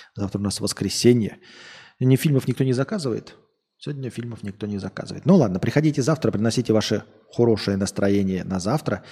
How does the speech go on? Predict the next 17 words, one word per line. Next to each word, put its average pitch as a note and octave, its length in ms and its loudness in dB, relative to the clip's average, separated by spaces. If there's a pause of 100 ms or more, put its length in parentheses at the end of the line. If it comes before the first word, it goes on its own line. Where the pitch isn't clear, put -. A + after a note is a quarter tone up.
(180)
приносите G2+ 400 -2
добровольные G#2 440 6
пожертвования, G#2 420 2
чтобы F#2+ 260 -4 (100)
следующий C3+ 340 0
подкаст A2 360 -2
длился G#2 320 2
дольше. G2+ 400 0 (400)
Задавайте C#3 600 0
вопросы C3+ 540 0
в G#2 80 -4
межподкасте. - 760 -4
Теперь D#3 300 2
межподкастовые C3+ 720 0
вопросы A#2+ 540 2 (400)
не B2 160 4
только F#3+ 400 0